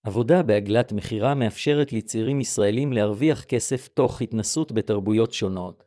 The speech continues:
מפגש עם אנשים חדשים ושיפור כישורי השפה שלהם. בנוסף להרוויח כסף, עבודה בעגלות מכירה בחו"ל יכולה לספק לצעירים ישראלים ניסיון עבודה יקר ערך.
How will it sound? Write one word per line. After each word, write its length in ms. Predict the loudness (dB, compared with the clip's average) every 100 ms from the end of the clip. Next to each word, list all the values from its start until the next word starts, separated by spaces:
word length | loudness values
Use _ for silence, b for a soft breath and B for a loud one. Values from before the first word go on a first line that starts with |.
| _ _ _ _
מפגש 460 | -8 -4 0 0 0
עם 100 | -2
אנשים 360 | -2 -2 -6
חדשים 460 | -2 -2 -2 -4 -4
ושיפור 480 | -4 -6 -4 -2 -2
כישורי 380 | -6 -6 0 0
השפה 460 | 0 -2 -2 -2 -2
שלהם. 440 | -4 -6 -8 -12 -18 _ _ _ _ _ _ _ _ _ _
בנוסף 600 | -4 -4 -2 2 2 2 2
להרוויח 520 | 2 2 2 0 0
כסף, 680 | -6 -6 -6 -12 -14 -20 _ _ _
עבודה 400 | -6 -4 2 4
בעגלות 460 | 6 4 4 -2 0
מכירה 420 | -4 -4 0 2
בחו"ל 360 | 2 -2 0 0
יכולה 380 | 0 0 2
לספק 540 | 2 0 -4 0 0 0
לצעירים 500 | -6 -4 -4 -2 -2
ישראלים 580 | -4 0 2 4 0 -2
ניסיון 400 | -4 -2 -2 -2
עבודה 380 | -2 -2 2 2
יקר 360 | 2 0 -2
ערך. 560 | 0 -2 -2 -10 -18 _